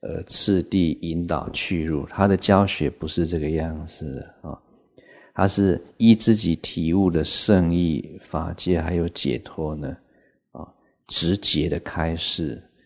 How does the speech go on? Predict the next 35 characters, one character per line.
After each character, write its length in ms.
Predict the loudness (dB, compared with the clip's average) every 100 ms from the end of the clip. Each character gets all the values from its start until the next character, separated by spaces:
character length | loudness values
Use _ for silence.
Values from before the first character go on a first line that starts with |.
| _
那 240 | -6 -2 0
也 240 | 0 0
使 400 | 0 0 0 2
人 420 | 0 0 -4 -6 -8
能 360 | -6 -4 -4
够 420 | 0 2 2 0 -6 -2
当 300 | 0 0 -2
下 420 | -2 -2 -2 -4 -2
悟 220 | -2 -2
入， 340 | -2 -4 -4 -10 _ _ _ _
哦。 200 | -18 -18 _ _ _ -20 _ _ _ _ _ _ _
所 160 | 4
以 100 | 6 6
文 220 | 4 4
殊 180 | 4 4
法 160 | 2
门 200 | 2 -2
他 160 | -2 -2
不 140 | -2
谈 240 | -6 -8 -8
次 260 | -4 -4
第 320 | -2 -4 -4 -6
的， 240 | -8 -8
哦， 100 | -8
他 200 | -4 -2
是 200 | 0 -2
谈 320 | -2 -4 -4 -4 -6
直 260 | -6 -6
接， 460 | -4 0 0 0 -6 -8
哦， 220 | -8 -10 _
顿 300 | 8 8 8
悟 280 | 2 2 2
的。 280 | 0 -6 -8 _ -20 -20 -20 -6
所 120 | 4 6
以 160 | 6